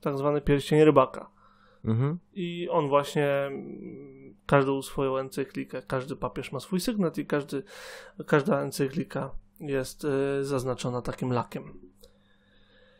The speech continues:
Speaker 1: Jeżeli chodzi o cechy fizyczne, to z reguły są to ozdobne pierścienie, czasem mają oczko, oprócz, e, s-, z herbów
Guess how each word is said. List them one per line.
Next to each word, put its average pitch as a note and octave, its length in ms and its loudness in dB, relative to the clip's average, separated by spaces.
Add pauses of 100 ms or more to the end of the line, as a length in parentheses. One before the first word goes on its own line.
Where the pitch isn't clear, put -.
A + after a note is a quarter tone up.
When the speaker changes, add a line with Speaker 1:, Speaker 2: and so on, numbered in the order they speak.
(320)
Speaker 1:
Jeżeli F#3 300 8
chodzi G3+ 360 8
o E3 300 8 (180)
cechy F#3 280 8
fizyczne, D3+ 720 8
to E3 480 10
z C#3+ 140 4
reguły D#3 340 8
są D3 200 2
to D3+ 200 2
ozdobne D3 400 6
pierścienie, D#3+ 440 2
czasem D#3+ 300 2
mają D3+ 260 4
oczko, - 500 0 (160)
oprócz, - 500 6
e, C#3+ 260 0
s-, - 420 -10
z - 100 -10
herbów E3 540 2